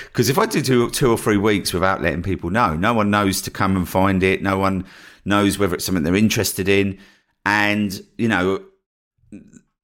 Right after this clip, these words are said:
by d-, not doing that, people are never gonna find it, right? It's not gonna grow organically because there's a million podcasts out there, right? People are not, it's, it, it, you have to let people know,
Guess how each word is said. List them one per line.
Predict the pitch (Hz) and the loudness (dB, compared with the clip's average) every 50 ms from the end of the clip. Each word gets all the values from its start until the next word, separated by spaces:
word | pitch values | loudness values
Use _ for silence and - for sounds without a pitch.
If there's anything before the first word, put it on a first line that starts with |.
| _ _ _ - | _ _ _ -12
by | 107 92 - - - 131 127 | -12 -10 -8 -2 0 2 2
d-, | 127 - - 131 | 2 0 -2 -2
not | 135 135 156 165 127 - | 0 2 2 2 0 2
doing | - 127 110 101 107 | 2 2 4 4 4
that, | 120 127 101 85 - | 2 2 0 0 0
people | - 127 123 110 101 | 0 0 0 2 2
are | 107 | 2
never | 107 107 98 92 | 2 2 2 0
gonna | 92 98 98 92 | 0 0 0 0
find | - - 113 101 85 | 0 0 2 2 2
it, | 82 | 0
right? | 71 73 87 87 | 0 0 0 0
It's | 95 98 - 127 | 0 0 0 2
not | 131 135 135 - | 0 0 0 -2
gonna | - 101 98 | -2 -2 0
grow | 98 98 95 92 95 95 | 2 2 2 4 4 4
organically | 98 92 92 104 104 101 92 - - - 78 76 76 | 2 2 0 0 0 0 -2 -2 -4 -6 -4 -4 -4
because | 76 85 82 78 - 98 92 90 80 - - - - - _ _ _ _ _ | -4 -6 -6 -2 0 0 0 0 0 -4 -8 -10 -12 -16 _ _ _ _ _
there's | - 92 87 - - - - - | -6 -6 -6 -6 -8 -12 -16 -10
a | - | -4
million | 104 107 117 113 104 101 98 92 | 0 2 2 2 2 2 2 2
podcasts | - 120 113 - - - 76 76 - - - | 0 0 -2 -2 -2 -2 0 0 -2 -2 -2
out | 73 73 - | -2 -2 -2
there, | - 78 76 | -2 -2 -2
right? | 73 78 85 92 92 - | 0 0 0 0 -2 -2
People | 110 113 104 - 104 | -2 -2 -2 0 0
are | 104 101 | 0 2
not, | 104 113 110 - - - | 0 0 -2 -4 -6 -6
it's, | - 98 98 - | -6 -4 -4 -6
it, | - - 87 - - - | -6 -6 -6 -4 -4 -4
it, | 87 76 | -4 -2
you | 87 98 | -2 -2
have | 95 - - 110 - - | -2 0 0 -2 -2 -2
to | - 87 | -4 -2
let | 82 82 - - | -2 -2 -2 -4
people | 90 82 73 76 78 80 | -6 -6 -6 -6 -4 -2
know, | 92 110 101 76 65 67 | 0 0 0 -2 -4 -8